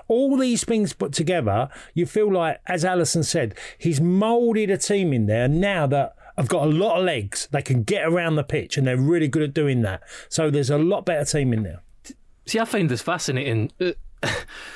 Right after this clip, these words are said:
Speaker 2: Everton before the weekend were a point ahead of Leeds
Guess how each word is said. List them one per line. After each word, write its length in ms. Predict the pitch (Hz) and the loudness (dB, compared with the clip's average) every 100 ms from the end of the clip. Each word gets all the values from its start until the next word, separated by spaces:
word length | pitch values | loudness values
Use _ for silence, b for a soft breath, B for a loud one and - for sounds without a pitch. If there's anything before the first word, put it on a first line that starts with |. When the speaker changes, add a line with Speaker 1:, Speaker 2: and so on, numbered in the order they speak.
| B B B B B - - | B B B B B -10 -4
Speaker 2:
Everton 300 | 208 190 143 | -2 0 0
before 220 | 131 156 | 0 0
the 60 | |
weekend 400 | 127 123 170 143 | 0 0 0 0
were 100 | 117 | 0
a 60 | 110 | -2
point 300 | - 143 127 | -2 -4 -2
ahead 240 | 120 151 | -2 -2
of 100 | 117 104 | 0 0
Leeds 520 | 131 104 - - | 0 -2 -8 -10